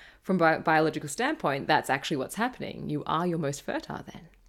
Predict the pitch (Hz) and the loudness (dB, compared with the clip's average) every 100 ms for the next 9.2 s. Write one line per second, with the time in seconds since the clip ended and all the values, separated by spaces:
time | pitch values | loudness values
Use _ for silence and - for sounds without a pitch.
0 | - - - - - 202 226 226 240 220 | -20 -20 -20 -20 2 8 8 6 6 8
1 | 240 262 254 247 220 165 165 165 - - | 8 6 4 2 4 8 8 6 -2 -8
2 | - 175 - 180 226 233 - 180 165 - | -6 -4 4 4 4 0 0 0 0 0
3 | 143 147 143 160 151 156 156 147 - 165 | 2 2 2 2 4 4 2 -2 -2 0
4 | 160 160 151 147 - - - 160 - 143 | 0 0 -2 -2 -2 -8 -8 -8 -4 -2
5 | 147 127 127 127 143 190 190 - - 143 | -2 -4 -4 0 4 4 2 -12 -12 -2
6 | 147 151 214 247 226 233 226 - - - | 2 2 2 4 4 4 0 -10 -18 -20
7 | _ _ 180 175 190 208 233 254 202 151 | _ _ 0 2 2 4 4 4 4 2
8 | 151 147 156 - - 151 190 - 143 135 | 2 0 -6 -4 -2 0 -2 -2 -2 -2
9 | - - | -10 -20